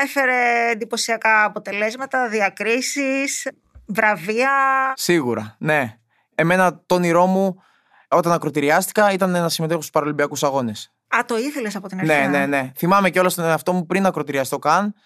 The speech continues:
Speaker 2: την πρώτη φορά που είχα αρρωστήσει, που έβλεπα τους Παραλυμπιακούς Αγώνες ένα καλοκαίρι τότε με τους γονείς μου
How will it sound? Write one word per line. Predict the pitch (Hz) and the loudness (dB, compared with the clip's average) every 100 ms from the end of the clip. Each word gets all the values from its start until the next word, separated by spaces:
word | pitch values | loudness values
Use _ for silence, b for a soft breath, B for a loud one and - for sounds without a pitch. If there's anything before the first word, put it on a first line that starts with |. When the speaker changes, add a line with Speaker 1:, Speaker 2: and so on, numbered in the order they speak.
| _ _ | _ _
Speaker 2:
την | - 135 | -8 0
πρώτη | 175 151 | 0 2
φορά | 151 147 | 0 0
που | 143 | 0
είχα | 139 | -2
αρρωστήσει, | 127 123 156 165 214 226 b b b b _ | -2 -2 -4 -2 -4 -6 b b b b _
που | - 165 180 | -2 2 4
έβλεπα | 190 165 | 4 2
τους | 156 | 2
Παραλυμπιακούς | 156 143 139 139 156 | 2 2 0 0 0
Αγώνες | 151 156 | -2 -2
ένα | 151 | -2
καλοκαίρι | 147 135 131 151 143 | -2 -2 -2 -2 -2
τότε | 143 147 | -4 -4
με | 139 | -4
τους | 123 127 117 | -4 -6 -6
γονείς | 120 127 156 | -4 -4 -2
μου | 175 208 233 | -2 -2 -4